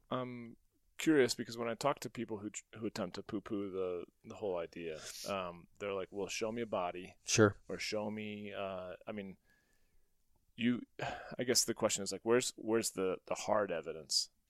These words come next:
Speaker 1: Although, yes, there's foot castings, or,
Speaker 2: Right.
Speaker 1: you know, print castings. But what do you know in terms of whether it be, you know, other, other things that are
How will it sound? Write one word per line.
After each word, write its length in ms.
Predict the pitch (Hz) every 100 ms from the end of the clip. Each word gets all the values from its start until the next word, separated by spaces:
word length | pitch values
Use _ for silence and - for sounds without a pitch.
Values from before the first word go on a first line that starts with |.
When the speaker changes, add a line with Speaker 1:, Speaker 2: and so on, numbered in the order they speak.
| -
Speaker 1:
Although, 640 | 113 107 107 104 98 95 -
yes, 280 | 110 101
there's 420 | - 98 92 - - _ _
foot 280 | - 113 -
castings, 760 | 107 95 - - 98 101 - -
or, 80 | 98
Speaker 2:
Right. 220 | 95 110 -
Speaker 1:
you 140 | 110
know, 80 | 90 -
print 260 | 113 104
castings. 540 | - 98 - 101 104 - _ - _ _ _ -
But 60 |
what 180 | 113 139
do 80 | 156
you 80 | 139
know 200 | 113 104
in 80 |
terms 220 | 98 98 92
of 260 | 85 - - 104
whether 260 | 98 98
it 100 | 90
be, 440 | 98 95 95 92 - _ 101
you 100 | 92
know, 200 | 87 -
other, 220 | 123 120 -
other 240 | 123 135 120
things 320 | - 110 98
that 140 |
are 80 | 95